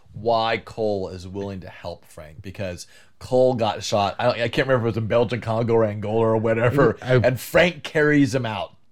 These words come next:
Speaker 1: Frank saves
Speaker 2: Saves
Speaker 1: him.
Speaker 2: him.
Speaker 1: So this is
Speaker 2: "I
Speaker 1: his
Speaker 2: owe you."
Speaker 1: pay, yeah,
Speaker 2: Yeah.
Speaker 1: this is I pay,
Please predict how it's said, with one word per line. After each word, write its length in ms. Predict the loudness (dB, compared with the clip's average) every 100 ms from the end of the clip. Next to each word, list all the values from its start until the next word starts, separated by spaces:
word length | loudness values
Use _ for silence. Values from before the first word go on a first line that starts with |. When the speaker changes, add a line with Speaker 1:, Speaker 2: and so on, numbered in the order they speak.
| _
Speaker 1:
Frank 240 | 2 2 2
saves 340 | -8 0 4
Speaker 2:
Saves 340 | 6 6 4
Speaker 1:
him. 120 | 2 2
Speaker 2:
him. 60 |
Speaker 1:
So 160 | 0 -2
this 240 | 0 0
is 240 | 0 0 -2 -16 -20 -2
Speaker 2:
"I 100 | 0
Speaker 1:
his 80 | 4
Speaker 2:
owe 180 | 6 8
you." 60 | 8
Speaker 1:
pay, 160 | 4
yeah, 300 | 0 -6 -2
Speaker 2:
Yeah. 100 | 2
Speaker 1:
this 120 | 2 0
is 120 | -6
I 480 | -4 -2 -2 -2 -8
pay, 220 | -14 -14